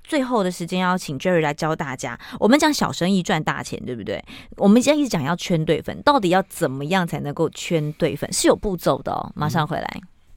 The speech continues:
Speaker 1: 欢迎回来，滋滋听书，我是嘉安。今天跟我们在一起的是要教我们赚大钱、教我们圈对粉的 Jerry，同时也是大大学院的创办人啦。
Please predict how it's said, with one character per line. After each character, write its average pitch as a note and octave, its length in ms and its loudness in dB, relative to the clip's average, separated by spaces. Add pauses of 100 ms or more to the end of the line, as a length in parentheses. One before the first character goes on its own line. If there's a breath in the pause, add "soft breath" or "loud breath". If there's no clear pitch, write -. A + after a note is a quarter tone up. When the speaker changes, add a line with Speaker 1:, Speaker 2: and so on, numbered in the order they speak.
Speaker 1:
欢 F#4 120 -2
迎 F4 100 -2
回 B3+ 140 4
来， A3+ 240 2
滋 A3 100 -6
滋 A3 100 -2
听 G3+ 220 -2
书， F#3 300 0
我 D3 160 2
是 F3 200 -4
嘉 E3 240 -2
安。 D#3 380 0
今 F3+ 80 -2
天 G3 60 0
跟 G3 100 0
我 F3+ 60 2
们 D3+ 160 -2
在 F3 180 2
一 F3+ 40 0
起 - 180 -8
的 A2+ 200 -4
是 E3+ 360 -4
要 F#3+ 100 4
教 A3 180 10
我 G#3+ 80 10
们 F3 140 2
赚 G#3 180 4
大 F3+ 200 4
钱、 D3+ 480 -4
教 A3 100 2
我 G#3 60 4
们 F#3 120 -2
圈 A#3 300 2
对 A#3+ 240 2
粉 F3 180 -2
的 E3 140 0
Jerry， A3 540 2
同 F#3+ 120 -2
时 G3 120 -2
也 D#3+ 40 2
是 F#3+ 140 -2
大 F#3 160 2
大 F3 100 2
学 D#3+ 140 -4
院 D#3+ 80 0
的 D#3 80 -2
创 D3+ 260 -4
办 C#3 220 -2
人 D#2+ 180 -8
啦。 B2 160 0